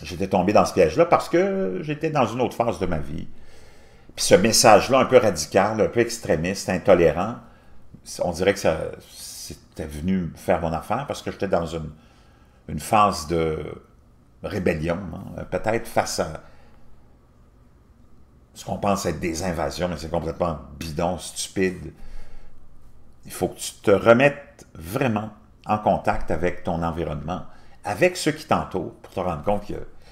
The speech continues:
même si t'es entouré de gens de différentes communautés, différentes religions, il n'y a personne qui veut t'envahir puis te faire disparaître. C'est tout dans ta tête. Tu comprends ? Donc, ça va être important de regarder tout ce qui se passe de façon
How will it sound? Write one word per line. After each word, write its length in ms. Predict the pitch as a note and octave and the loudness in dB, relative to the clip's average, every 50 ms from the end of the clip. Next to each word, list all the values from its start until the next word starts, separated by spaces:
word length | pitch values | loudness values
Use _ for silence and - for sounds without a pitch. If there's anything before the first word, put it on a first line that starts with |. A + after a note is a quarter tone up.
| - - - - | -20 -20 -8 -4
même 140 | G2 G#2 G2 | -2 -2 -2
si 120 | - - | -2 0
t'es 80 | - F#2+ | 0 0
entouré 400 | E2+ - - F2 D#2+ E2 F#2+ E2+ | 0 0 -2 -4 -4 -4 -4 -6
de 120 | D#2+ E2 | -6 -6
gens 160 | D2+ - F#2 F2 | -6 -6 -6 -6
de 100 | E2+ D2+ | -8 -8
différentes 460 | D2 - - - A2+ A2 A2 G#2+ - | -10 -6 -4 -2 -2 -2 -2 -2 -2
communautés, 520 | - F2+ E2+ E2 D#2+ D#2 - - - G2+ | -4 -4 -2 -4 -6 -8 -8 -8 -8 -8
différentes 480 | F#2+ G2 - - G#2+ G2 G2+ G2+ G2 - | -8 -8 -6 -4 -2 -2 -2 -4 -6 -6
religions, 440 | F2 D#2+ D2+ C#2 - - F2+ - - - - - - - - - - - - - - - - - - - | -8 -8 -8 -10 -10 -6 -4 -4 -4 -2 -4 -4 -6 -6 -8 -12 -14 -16 -18 -20 -20 -20 -20 -16 -10 -8
il 40 | D3+ | -6
n'y 40 | |
a 40 | D3+ | -6
personne 340 | D#3 D3 D3 - - E2 D2+ | -6 -6 -6 -6 -6 -8 -8
qui 100 | - E2 | -8 -10
veut 80 | E2+ - | -10 -8
t'envahir 480 | - E2 D#2 D2 D2 D2 D2+ D#2+ D#2+ | -8 -8 -8 -8 -8 -8 -8 -10 -10
puis 100 | - - | -12 -10
te 60 | - | -8
faire 140 | - D#2+ D2 | -8 -8 -6
disparaître. 500 | C#2+ D2 - - - D2+ - D#2 - - - - - - - - - | -8 -10 -10 -8 -8 -8 -8 -8 -12 -14 -14 -16 -18 -18 -18 -18 -16
C'est 160 | - - - - | -14 -14 -10 -8
tout 100 | - B2 | -8 -6
dans 180 | G#2 G2 F2 | -6 -6 -8
ta 140 | - - D#2+ | -8 -8 -12
tête. 260 | - - - - - - - - | -12 -12 -14 -16 -16 -18 -20 -20
Tu 80 | - - | -16 -10
comprends ? 400 | - G2+ F#2+ - - - - - - - - - - - - - - - - - - - - - - | -8 -8 -8 -8 -8 -10 -12 -12 -12 -16 -18 -20 -20 -20 -20 -20 -20 -20 -20 -20 -20 -20 -20 -16 0
Donc, 500 | - - C#3+ F3+ G3 G3+ F#3 - - - - - - - - - - - - - - - - - - - - - - - - - - - - - - - - - - _ - - - _ _ | 8 12 12 12 12 12 8 2 -8 -14 -18 -20 -20 -20 -20 -20 -20 -20 -20 -20 -20 -20 -20 -20 -20 -20 -20 -20 -20 -20 -20 -20 -20 -20 -20 -20 -20 -20 -20 -20 -20 _ -20 -20 -20 _ _
ça 160 | - - B2 | -10 -4 0
va 80 | A2 A2+ | 2 2
être 100 | A#2 - | 4 4
important 420 | D3+ D3 D3 B2 - - E3 E3 D3+ | 4 6 6 6 4 4 2 2 4
de 80 | C3+ | 4
regarder 440 | F#2+ - G2 G2 G2 F#2 G2 G#2+ G2+ G2+ - - - | 2 4 4 2 2 2 2 -2 -4 -4 -8 -8 -6
tout 100 | - E3+ E3+ | -6 -6 -4
ce 180 | - - - | -6 -8 -8
qui 100 | - A2 | -8 -10
se 100 | - - | -10 -4
passe 360 | - - A2 A#2 C3+ B2+ - F2+ | 0 0 0 0 -2 -6 -8 -10
de 60 | E2 | -6
façon 540 | - F2+ D#2+ - - G2+ G2+ G#2+ A2 - | -4 -4 -6 -4 -4 -6 -8 -8 -8 -14